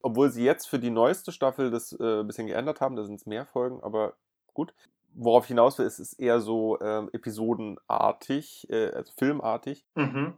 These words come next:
Speaker 2: Wie lang ist denn eine Folge?
Speaker 1: Na, die sind an-, an-, mal anderthalb Stunden fast.
Speaker 2: Ah, okay.
Speaker 1: So ungefähr. Also wirklich eher filmartig. Was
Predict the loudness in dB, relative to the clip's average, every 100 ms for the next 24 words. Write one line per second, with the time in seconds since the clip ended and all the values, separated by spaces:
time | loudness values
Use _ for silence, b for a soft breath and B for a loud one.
0 | _ 6 6 6 0 -4 -2 -4 -2 -2
1 | -2 -4 _ -8 2 6 6 2 2 2
2 | 2 -2 -4 -16 _ _ -4 4 6 6
3 | 4 2 0 -2 -2 -2 -4 -4 -20 _
4 | _ 8 8 8 4 2 2 2 8 10
5 | 12 10 8 6 6 6 6 6 2 4
6 | 2 2 -4 b b b _ 0 0 0
7 | -14